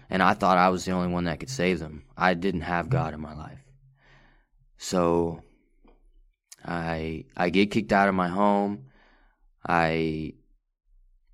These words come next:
go to, uh, Grand Saline, Texas. I lived there for about a year. My addiction just gets worse. My, I become a womanizer. I mean, I just have no love in me. I'm selfish.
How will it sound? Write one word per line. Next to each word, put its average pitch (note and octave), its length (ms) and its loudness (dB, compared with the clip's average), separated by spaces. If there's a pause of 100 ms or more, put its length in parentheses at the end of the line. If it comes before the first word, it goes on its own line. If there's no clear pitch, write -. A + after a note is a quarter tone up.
(240)
go G2+ 180 4
to, F#2 720 0 (100)
uh, E2 240 -4
Grand F#2+ 340 0
Saline, F#2+ 400 -4
Texas. F#2+ 500 -2
I E2 60 0
lived G2+ 220 4
there A2 140 4
for G2 160 -2
about F2+ 240 2
a E2 60 0
year. G#2+ 440 0 (240)
My E2 180 -6
addiction F2+ 400 -4
just D2+ 220 -8
gets C2 180 -6
worse. A2 640 2
My, G#1 300 -8 (540)
I C#2+ 160 -6
become D#2 340 -4
a D#2+ 80 -6
womanizer. G#2 960 0 (800)
I E2+ 60 -6
mean, F2 140 0
I E2 100 -2
just F2 160 -8
have F#2 180 0
no G2 220 2
love F#2+ 300 2
in E2 120 -4
me. E2 80 -4
I'm D#2 180 -10
selfish. - 720 -4